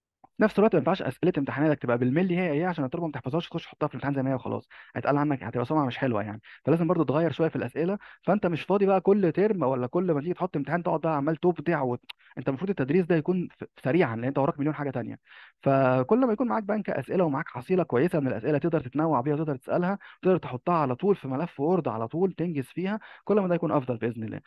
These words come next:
طبعًا برضو خلي بالك زي ما قلنا ان الجوده بيبقى ليهم اشتراطات في الج-، في ال-، في الورقه الامتحانيه، فتاكد ان انت خصوصًا لو منتدب في كليه تسالهم عن الجوده، لان الجوده ساعات بينسوا المنتدبين،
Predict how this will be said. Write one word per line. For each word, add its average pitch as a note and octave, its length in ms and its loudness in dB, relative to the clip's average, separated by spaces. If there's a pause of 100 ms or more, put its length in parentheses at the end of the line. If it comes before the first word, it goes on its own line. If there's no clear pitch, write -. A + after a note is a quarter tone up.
(160)
طبعًا A3 220 4
برضو G3+ 160 2
خلي D#3 160 2
بالك E3+ 160 4
زي F3 80 -2
ما E3 100 0
قلنا F3 140 -2
ان D3 100 -4
الجوده D3+ 280 -2
بيبقى B2+ 180 0
ليهم B2 120 -2
اشتراطات B2+ 360 -4
في - 100 -10
الج-، A#2+ 120 -8 (100)
في - 120 -12
ال-، A2+ 300 -6
في - 160 -10
الورقه A2+ 340 -2
الامتحانيه، C3+ 640 -2 (280)
فتاكد D#3 400 -2
ان D3+ 60 -2
انت E3+ 140 -4
خصوصًا F#3+ 200 -2
لو D3+ 140 2
منتدب D#3 360 0
في - 160 -10
كليه F3 400 0 (180)
تسالهم E3 420 2
عن D3 120 2
الجوده، B2+ 440 0
لان B2 160 -4
الجوده D#3+ 240 0
ساعات D#3+ 180 0
بينسوا D3 340 0
المنتدبين، A#2+ 540 -4